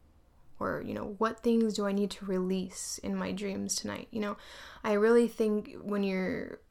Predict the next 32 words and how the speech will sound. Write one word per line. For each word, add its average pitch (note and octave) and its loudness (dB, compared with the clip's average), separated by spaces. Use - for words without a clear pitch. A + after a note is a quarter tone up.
wanting G3+ 4
to G3+ -2
go F#3+ 4
on F3+ 0
a F3 -4
sacred F#3+ 0
scavenger F#3+ 0
hunt F#3 -6
and G3 -4
really G3 -2
find F#3+ 0
the F#3+ 0
sacred F#3+ -2
things, F#3 0
the, F#3 -4
the F3+ -2
blessings F#3 0
in F#3 2
disguise F#3+ 0
in G3 -4
your F#3 -2
life, - -4
you G3 -4
start G#3 -2
to - -2
ask G3+ 4
those G3+ -4
questions F#3+ -2
and F#3 -2
you F#3 -4
get G3 -4
grounded. F3+ -2